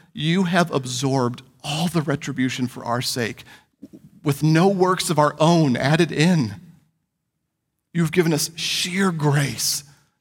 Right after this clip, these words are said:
to start anew and, and to receive that grace every step of the way. So I pray, God, that, that because you have been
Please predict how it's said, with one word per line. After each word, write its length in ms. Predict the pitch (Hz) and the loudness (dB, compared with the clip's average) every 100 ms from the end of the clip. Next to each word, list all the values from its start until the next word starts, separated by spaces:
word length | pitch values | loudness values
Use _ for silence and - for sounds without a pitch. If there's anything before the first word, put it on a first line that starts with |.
| - | -6
to 100 | 147 | -4
start 760 | - - - 147 165 185 - - _ - | -4 -4 0 2 2 2 -4 -16 _ 0
anew 680 | 135 127 127 117 104 - - _ _ _ _ _ | 2 2 2 0 -2 -10 -16 _ _ _ _ _
and, 200 | 135 143 | -2 0
and 160 | 147 139 | 2 0
to 60 | 131 | 0
receive 480 | 135 - 190 190 | -2 0 0 2
that 160 | 165 - | 0 0
grace 320 | 160 151 - - | 0 0 0 2
every 400 | 190 160 151 139 | 2 2 -2 -2
step 440 | - - 196 196 - | -2 -2 0 -2 -2
of 200 | 147 - | -4 -4
the 60 | 131 | -8
way. 380 | 131 160 175 135 - - _ _ _ _ _ _ _ _ _ _ _ _ _ _ _ _ _ _ | 0 0 0 -4 -14 -20 _ _ _ _ _ _ _ _ _ _ _ _ _ _ _ _ _ _
So 180 | - - | -10 -8
I 100 | - - | -10 -10
pray, 300 | - 175 160 | -6 -4 -4
God, 440 | - 147 127 113 | -4 -4 -6 -8
that, 180 | 147 131 - - _ _ _ | -4 -4 -6 -20 _ _ _
that 120 | 135 - | -4 -2
because 460 | 135 160 147 - | -2 0 0 -2
you 280 | 131 151 175 | -8 -2 0
have 300 | 170 156 - | 0 -2 0
been 460 | 151 147 131 135 | 2 2 0 -4